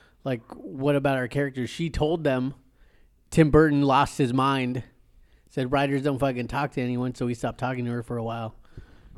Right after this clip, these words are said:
because of that, 'cause they had no idea what was going on in that movie.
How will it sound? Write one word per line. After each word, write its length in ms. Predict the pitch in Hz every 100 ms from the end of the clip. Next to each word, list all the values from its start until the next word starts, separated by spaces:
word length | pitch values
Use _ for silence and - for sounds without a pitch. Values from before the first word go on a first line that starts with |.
| -
because 300 | 123 123 110
of 60 | 107
that, 300 | 107 - -
'cause 160 | 131
they 120 | 127
had 140 | 127 123
no 220 | 127 120
idea 280 | 120 120 113
what 100 | 110
was 180 | 107 127
going 300 | 123 110 107
on 120 | 113
in 80 | 110
that 140 | 113
movie. 220 | 110 117